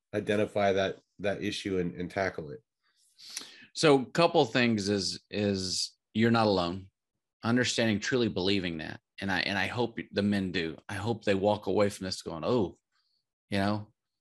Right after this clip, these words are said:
Speaker 2: we're all jacked up. We're all broken. We're all, you know, misfits, if you will." Um, the second thing is to not believe the lie. And this is, I think, the lie that most men believe.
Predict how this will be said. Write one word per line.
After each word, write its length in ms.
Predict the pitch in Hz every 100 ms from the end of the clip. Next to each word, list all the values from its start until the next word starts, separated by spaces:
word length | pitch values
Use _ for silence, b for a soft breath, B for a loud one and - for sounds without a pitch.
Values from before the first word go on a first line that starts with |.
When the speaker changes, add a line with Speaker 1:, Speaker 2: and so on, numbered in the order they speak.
| _ _ _
Speaker 2:
we're 100 | -
all 140 | 123 131
jacked 360 | 107 82 87
up. 140 | - - -
We're 140 | 107
all 120 | 117
broken. 420 | 92 98 90 - 92
We're 160 | 101
all, 320 | 110 107 98 _
you 100 | -
know, 120 | 92 85
misfits, 500 | 95 101 - 78 -
if 180 | 82
you 120 | - 73
will." 240 | 65 - B B B B B _
Um, 480 | 92 98 92 90 78
the 80 | -
second 440 | 101 143 147 156 120
thing 200 | 104 95
is 220 | 95 -
to 320 | - 90 87 -
not 480 | 101 101 107 - -
believe 440 | 101 98 104 98
the 100 | 95
lie. 720 | 87 92 87 80 76 - - - _ _ _ _
And 100 | 104
this 140 | 110 110
is, 80 | 113
I 80 |
think, 240 | 110 113 95
the 80 | 98
lie 240 | 98 107
that 160 | 98 -
most 420 | 95 101 107 -
men 200 | 107 101
believe. 520 | 87 95 110 76 76